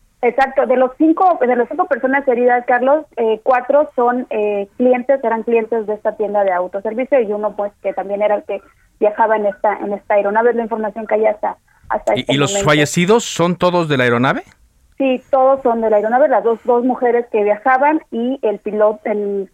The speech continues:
Speaker 1: el piloto. Son tres personas que perdieron la vida en este, pues, al caer esta avi-, esta avioneta y tres precisamente son de los que viajaban, de los cuatro tripulantes que viajaban en esta,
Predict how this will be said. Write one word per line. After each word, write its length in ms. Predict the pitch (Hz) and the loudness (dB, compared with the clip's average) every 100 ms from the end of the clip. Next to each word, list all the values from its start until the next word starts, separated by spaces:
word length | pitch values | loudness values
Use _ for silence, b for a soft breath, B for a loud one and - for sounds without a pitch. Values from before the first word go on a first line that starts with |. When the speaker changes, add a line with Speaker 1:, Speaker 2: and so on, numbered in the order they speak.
| - | -8
Speaker 1:
el 120 | 208 | -6
piloto. 440 | - 214 214 208 - | -4 0 0 0 -6
Son 120 | 233 | -6
tres 140 | 226 | -6
personas 400 | - 214 226 214 | -6 -8 -6 -8
que 80 | 214 | -8
perdieron 320 | 202 196 208 | -8 -8 -4
la 80 | 196 | -4
vida 180 | 190 196 | -2 -4
en 120 | 196 | -4
este, 280 | 190 - 202 _ _ _ _ _ | -8 -8 -10 _ _ _ _ _
pues, 100 | 196 | -4
al 120 | 208 | -2
caer 200 | 202 208 | 0 0
esta 180 | 208 208 | 0 -4
avi-, 140 | 196 190 | -4 -4
esta 220 | 214 214 | -4 -2
avioneta 460 | 208 233 254 311 - | -2 -2 -2 -2 -4
y 80 | 226 | -4
tres 280 | 226 208 | -2 -2
precisamente 720 | - - 214 226 220 214 220 226 | -2 -6 -6 -6 -8 -6 -6 -4
son 260 | 214 196 - - | -6 -6 -12 -10
de 80 | 208 | -6
los 140 | 202 - | -6 -6
que 140 | 208 | -6
viajaban, 360 | 202 196 220 208 | -6 -2 -2 -2
de 60 | |
los 80 | 208 | -4
cuatro 320 | - 208 226 | -4 -2 -4
tripulantes 460 | 226 208 220 202 214 - | -4 -6 -4 -4 -6 -6
que 80 | |
viajaban 340 | 202 196 202 196 | -6 -4 -4 -6
en 120 | 190 | -8
esta, 320 | 190 214 196 | -8 -6 -6